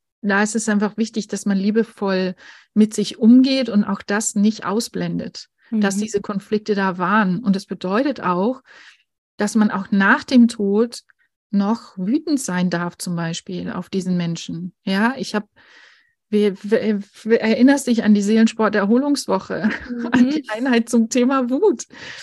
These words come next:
Speaker 2: Ja.
Speaker 1: Das dauerte drei Sekunden. Du hast gefragt, „Worauf seid ihr wütend?“ Und ich hab gar nicht, ich hab gar nicht viel drüber nachgedacht. Mir schossen sofort die Tränen in die Augen. Und ich hab eine unfassbare Wut darüber gespürt, dass er nicht zum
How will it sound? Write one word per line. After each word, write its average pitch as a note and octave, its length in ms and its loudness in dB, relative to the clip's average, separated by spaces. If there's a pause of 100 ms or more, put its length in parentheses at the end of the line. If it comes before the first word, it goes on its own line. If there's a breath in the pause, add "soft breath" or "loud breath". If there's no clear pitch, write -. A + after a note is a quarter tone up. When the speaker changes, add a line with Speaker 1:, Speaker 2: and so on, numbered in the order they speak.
(140 loud breath)
Speaker 2:
Ja. C4 280 -6
Speaker 1:
Das A3+ 220 2
dauerte B3 440 4
drei A3 300 4
Sekunden. D#4 600 4
Du A3 120 6
hast B3+ 200 2
gefragt, A#3+ 580 0 (120)
„Worauf B3 300 4
seid B3+ 240 4
ihr A#3 160 4
wütend?“ C#4 360 2
Und G#3+ 80 4
ich A3 100 4
hab A3 100 2
gar A3+ 140 4
nicht, B3 180 6 (260)
ich G#3+ 180 -2
hab B3 100 2
gar B3 160 4
nicht B3 140 8
viel B3 160 2
drüber G#3 280 2
nachgedacht. A3+ 640 0
Mir A3+ 140 6
schossen D#4 400 0
sofort C4 460 -2
die A#3+ 100 0
Tränen B3 340 2
in G#3+ 120 6
die G3 120 0
Augen. G3 460 4 (540 loud breath)
Und A#3 120 8
ich A#3+ 100 4
hab B3 120 -4
eine B3 220 4
unfassbare C4 960 -2
Wut C4+ 160 0
darüber A#3+ 320 2
gespürt, A3+ 480 -2
dass A#3 120 -6
er G#3+ 180 -4
nicht D4 180 -4
zum E4+ 120 -6